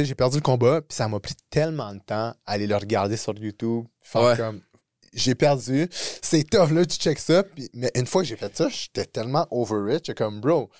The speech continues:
Speaker 2: Mm.
Speaker 1: tha-, tha-, that's nothing. Puis aujourd'hui, justement, là, c'est pas pour être pédé ou quoi que ce soit, mais j-, j'ai eu mon but d'apporter l'influencer boxing, puis aujourd'hui, le gars qui s'est battu contre moi, comme je peux même pas te dire qu'est-ce qu'il fait, puis, tu sais,
Speaker 2: Mm-hmm.
Speaker 1: le gars,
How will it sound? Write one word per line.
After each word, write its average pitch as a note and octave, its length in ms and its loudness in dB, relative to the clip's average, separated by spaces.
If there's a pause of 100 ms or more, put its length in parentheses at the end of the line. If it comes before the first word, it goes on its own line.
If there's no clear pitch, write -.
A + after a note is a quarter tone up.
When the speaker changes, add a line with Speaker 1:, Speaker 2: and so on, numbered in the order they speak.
(120)
Speaker 2:
Mm. C3 180 0
Speaker 1:
tha-, - 80 0 (120)
tha-, A#2 120 -10
that's C#3 380 0
nothing. D3+ 460 0
Puis C#3 200 -6 (320)
aujourd'hui, B2 560 0
justement, B2+ 560 0 (140)
là, A2+ 180 -4
c'est - 120 -10
pas A#2 100 2
pour - 140 -2
être A2 140 -4
pédé A2 300 0
ou B2+ 80 -2
quoi - 140 -4
que - 40 -10
ce G2+ 100 -4
soit, F3+ 220 2
mais A#2 220 -10 (520)
j-, A#2 240 -10
j'ai A#2 240 2
eu E3 80 4
mon B2+ 280 0
but B2+ 280 0
d'apporter A#2+ 440 -2
l'influencer A2 520 0
boxing, C3 520 2
puis A#2 100 -2
aujourd'hui, A2+ 320 4
le B2 100 2
gars B2 120 -2
qui - 100 -12
s'est B2 120 -4
battu G#2+ 200 0
contre A2 180 -2
moi, C#3 140 0
comme A#2 160 -4
je - 80 -16
peux A#2 60 -4
même B2+ 100 0
pas C3+ 120 -2
te B2 40 -16
dire C#3 160 0
qu'est-ce - 200 -2
qu'il - 120 -12
fait, D3 220 2
puis, A2 240 -10
tu - 80 -18 (400)
sais, - 60 -
Speaker 2:
Mm-hmm. - 40 2
Speaker 1:
le A#2+ 120 0
gars, D3 340 2